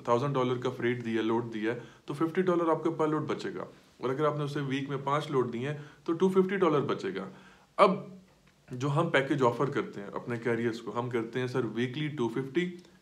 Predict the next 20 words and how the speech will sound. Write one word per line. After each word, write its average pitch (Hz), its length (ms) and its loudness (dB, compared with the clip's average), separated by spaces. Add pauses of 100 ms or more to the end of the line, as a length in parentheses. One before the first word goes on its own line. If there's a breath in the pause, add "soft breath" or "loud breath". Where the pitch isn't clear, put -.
या 135 100 0
फिर 139 160 -2
five 113 260 2
percent 110 440 -6
per 107 120 -2
load।" 95 260 -4 (380 loud breath)
हम 139 160 0
ये 143 120 0
करते 98 280 -4
हैं। 98 100 -10
five 165 260 6
percent 160 420 0
per 151 120 4
load 139 260 2
में 156 100 0
हमारा 113 420 0
भी 180 120 2
फायदा 180 300 2
होता 175 240 2
है, 170 180 0